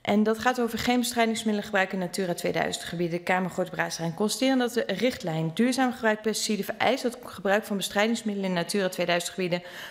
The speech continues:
wordt verboden of geminimaliseerd. Constateren dat Nederland ervoor heeft gekozen dit niet om te zetten in de nationale wetgeving. Constateren dat de Natura tweeduizend gebieden in Nederland onder druk staan, terwijl bestrijdingsmiddelen nog steeds gebruikt worden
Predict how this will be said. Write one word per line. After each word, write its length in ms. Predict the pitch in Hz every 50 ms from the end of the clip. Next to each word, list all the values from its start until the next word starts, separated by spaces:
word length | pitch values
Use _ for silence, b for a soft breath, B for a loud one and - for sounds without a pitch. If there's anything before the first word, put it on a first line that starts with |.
| B B
wordt 160 | 180 190 -
verboden 420 | - 190 170 180 180 196 202 185
of 40 | -
geminimaliseerd. 800 | - - 180 180 175 180 170 156 160 165 160 - 220 247 254 240
Constateren 400 | - 214 214 - - 233 240 233
dat 140 | 208 185
Nederland 320 | 190 196 196 196 190 180 180
ervoor 200 | 175 175 - 175
heeft 120 | 175 175
gekozen 380 | - - - 170 170 175 165 170
dit 200 | 175 170 - - B B B B B
niet 300 | B 190 214 247 254 -
om 140 | - 202 180
te 60 | -
zetten 280 | - 180 175 175 - 175
in 60 | 170
de 80 | 170
nationale 400 | 160 160 160 - 180 165 160 165
wetgeving. 680 | 160 180 226 233 - - 262 254 262 254 - 269 294 320 B B B B B B B B
Constateren 500 | - 220 214 220 - 269 277 269 240 226
dat 160 | 208 220 233
de 80 | 226 226
Natura 400 | 214 202 214 - 254 254 240 233
tweeduizend 440 | 233 - 226 220 202 208 - - -
gebieden 260 | 190 202 202 185 196
in 60 | 190
Nederland 300 | 190 190 196 196 185 185
onder 160 | 185 180 180
druk 240 | 170 180 185 202 202
staan, 160 | - - 190
terwijl 220 | 180 - 190 185 170
bestrijdingsmiddelen 680 | 175 - - - 190 196 196 190 - 185 175 170 165
nog 100 | - -
steeds 180 | 190 185 180 -
gebruikt 420 | - - 175 160 165 175 170 -
worden 260 | 165 165 160 160 160